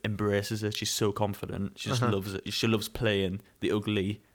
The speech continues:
Speaker 1: over-the-top, steals the show type of character who's just
Speaker 2: Yeah.
Speaker 1: fucking nonsense. And f-, it felt, felt re-,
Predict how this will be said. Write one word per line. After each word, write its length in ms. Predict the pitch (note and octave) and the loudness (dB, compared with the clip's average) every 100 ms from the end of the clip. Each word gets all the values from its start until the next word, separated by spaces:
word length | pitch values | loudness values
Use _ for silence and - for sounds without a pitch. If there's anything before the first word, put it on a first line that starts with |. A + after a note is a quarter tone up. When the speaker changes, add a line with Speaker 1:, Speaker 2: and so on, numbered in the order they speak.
| _ - | _ -2
Speaker 1:
over-the-top, 760 | A2+ G2 F#2+ - G2+ G2 - | 0 2 -2 0 -2 -2 -6
steals 340 | - A#2 G#2+ G#2 | -2 0 0 0
the 60 | |
show 220 | G2 G#2 G#2 | -2 0 0
type 240 | G#2+ G2 | -2 -4
of 60 | G2 | -2
character 520 | G#2+ A2 - G#2+ A2 | -2 -2 -2 -4 -4
who's 100 | G#2+ | -2
just 140 | A2+ - | -2 -2
Speaker 2:
Yeah. 40 | |
Speaker 1:
fucking 280 | - G#2+ G#2 | -6 -4 -4
nonsense. 480 | G#2 G#2 G#2 F#2+ G2+ - - - - - - _ - C5+ | -2 -4 -4 -6 -8 -10 -14 -14 -14 -16 -18 _ -14 -4
And 360 | B2+ B2+ B2 A#2 | 2 2 2 -2
f-, 100 | - - | -10 -12
it 80 | - | -4
felt, 300 | - C#3 C3 | 2 2 0
felt 220 | - C3+ | 0 0
re-, 220 | G#2+ A2+ | 2 -2